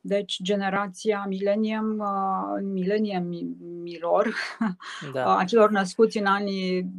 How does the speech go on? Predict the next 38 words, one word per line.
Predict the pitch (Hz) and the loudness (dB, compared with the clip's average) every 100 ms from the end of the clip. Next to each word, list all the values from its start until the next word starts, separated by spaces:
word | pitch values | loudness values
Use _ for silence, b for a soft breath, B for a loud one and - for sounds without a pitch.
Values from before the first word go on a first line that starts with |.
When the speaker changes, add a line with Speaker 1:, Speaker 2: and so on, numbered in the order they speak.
| - | -14
Speaker 1:
în | - 196 190 185 | -12 -6 -2 0
anii | 190 196 | 0 2
optzeci, | 190 175 - 196 226 233 - 208 | 0 0 4 6 6 2 -2 0
Speaker 2:
Optzeci. | 180 175 | 0 0
Speaker 1:
până | 202 | -2
în | 190 | 0
o | 180 | 2
mie | 185 196 | 0 2
nouă | 190 | 0
sute | 185 | 0
nouăzeci | 185 185 180 190 | 0 0 0 -2
și | 185 | -4
șase | 190 185 190 - 226 | -4 -2 -2 -2 -2
și | 226 - 185 175 | -2 -4 -4 -2
a | 175 175 170 170 | 0 0 -2 -6
generației | 180 170 175 175 185 | -8 -4 -4 0 -2
Z, | 180 196 196 220 - 196 170 | 0 2 2 2 -4 -12 -10
născută | 170 - - 185 185 180 180 175 175 185 190 - - - - - - | -12 -14 -10 -6 -2 0 0 -2 -8 -16 -20 -18 -18 -20 -20 -20 2
după | 208 220 190 | 4 4 2
<laughs> | 202 190 | 2 2
nouăzeci | 196 180 202 | 2 2 0
și | 185 | 0
șase, | 185 - 175 185 196 208 247 B B B B B B | -6 -2 -2 -2 0 2 0 B B B B B B
uh, | - 202 202 202 | 2 6 6 6
ei | 220 208 240 | 6 8 8
preferă | 233 196 226 214 214 208 202 | 4 2 4 4 6 4 2
aceste | 190 196 190 | -2 -2 -4
două | 190 190 185 | -2 0 0
partide. | 180 175 - 180 - | 0 -6 -6 -10 -6
Aceste | 170 196 214 | -6 -2 0
două | 196 202 | 4 4
partide | 190 185 196 196 | 4 0 0 2
au | 190 185 | 2 2
lideri | 185 185 180 - | 0 -2 -2 -4
tineri, | - 196 214 254 269 - | -4 -2 0 0 -2 -10
de | - | -10
patruzeci | - 165 - 180 185 | -8 -10 -12 -10 -8
de | 175 | -2